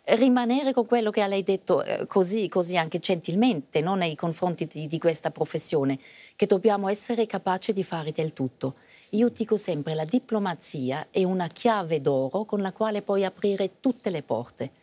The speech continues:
no? E poi se si ha una curiosità intellettuale, proprio questa chiave ti serve a, a scoprire tutto.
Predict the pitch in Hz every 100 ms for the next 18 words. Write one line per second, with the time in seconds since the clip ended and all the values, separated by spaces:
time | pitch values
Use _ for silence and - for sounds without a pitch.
0 | _ _ _ _ _ _ - 202 180 202
1 | 190 - 208 - 240 233 208 185 170 202
2 | 190 185 - 190 180 151 165 180 254 156
3 | 170 175 139 - 156 127 185 165 202 196
4 | 135 139 156 - 127 131 175 - - 143
5 | - 151 - 151 143 - 170 - 131